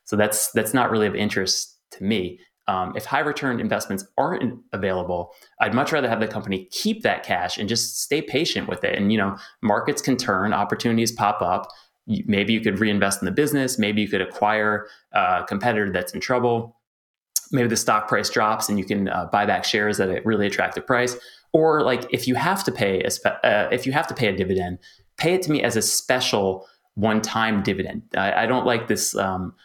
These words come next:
like, this imposed quarterly cadence where these companies just kind of put handcuffs on their capital allocation. They, they,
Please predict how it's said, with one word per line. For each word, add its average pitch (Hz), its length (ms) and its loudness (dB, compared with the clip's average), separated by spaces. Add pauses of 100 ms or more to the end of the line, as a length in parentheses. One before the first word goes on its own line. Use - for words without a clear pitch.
(140)
like, 98 160 0
this - 180 -2 (520)
imposed 123 600 4
quarterly 110 460 2
cadence 98 720 0 (400)
where 110 180 4
these 98 160 0
companies 110 400 0
just - 180 -4
kind 107 140 2
of - 40 -8
put - 160 0
handcuffs 113 560 0
on 92 120 -2
their 92 100 -2
capital 98 400 -2
allocation. 92 720 -2 (480)
They, 101 160 0
they, 95 320 0